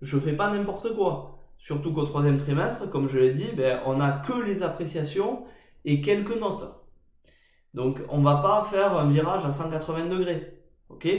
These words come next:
Comme je l'ai dit, euh, vendredi dernier, c'est l'ensemble de l'année qui va compter. Et là,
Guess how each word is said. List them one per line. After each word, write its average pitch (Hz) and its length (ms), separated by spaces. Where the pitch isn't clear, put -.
Comme 139 180
je 147 140
l'ai 135 180
dit, 139 400
euh, - 400
vendredi 127 400
dernier, 135 580
c'est 120 480
l'ensemble 202 920
de 143 80
l'année 143 340
qui - 160
va 120 140
compter. 160 720
Et 131 160
là, 226 540